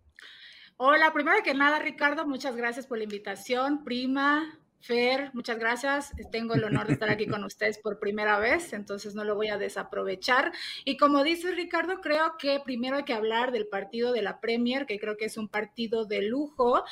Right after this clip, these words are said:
y, eh, pues va a ser, creo que para mí, el partido del, del fin de semana. No sé cómo lo vean ustedes. Que creo que sería un error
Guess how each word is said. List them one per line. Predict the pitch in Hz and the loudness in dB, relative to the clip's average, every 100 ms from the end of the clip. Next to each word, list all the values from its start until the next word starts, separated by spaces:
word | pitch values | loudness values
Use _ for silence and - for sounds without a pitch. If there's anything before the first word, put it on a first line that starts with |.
| - - - | -10 -14 -4
y, | 254 269 285 320 - - | 0 2 2 2 0 -2
eh, | 226 214 214 214 | 0 2 0 -2
pues | 214 | -4
va | 220 | -2
a | 220 | -2
ser, | 277 285 277 240 | 0 2 0 -2
creo | 233 233 | -4 -4
que | 269 269 214 - | 0 0 0 -4
para | - 214 214 | -2 0 2
mí, | 240 330 | 0 0
el | 254 240 | 0 0
partido | 214 208 269 | -4 0 0
del, | 233 208 - _ | 2 0 -4 _
del | 208 202 196 190 185 | -2 0 0 -4 -6
fin | 233 233 | -4 -2
de | 208 | -2
semana. | 202 226 269 196 190 | 0 2 2 0 -10
No | - 214 | -12 -10
sé | - | -6
cómo | 226 220 | -4 -2
lo | 208 | -2
vean | 202 202 | -2 -4
ustedes. | 214 - 285 208 - - - - - - | -4 2 2 2 -2 -12 -14 -12 -14 -2
Que | 240 240 226 220 214 214 214 - _ _ _ _ | 4 6 6 4 4 0 -4 -12 _ _ _ _
creo | - 247 254 | 0 0 2
que | 302 | 2
sería | 294 254 277 | 4 4 6
un | 294 302 | 4 2
error | 269 233 254 277 330 | 2 0 0 2 2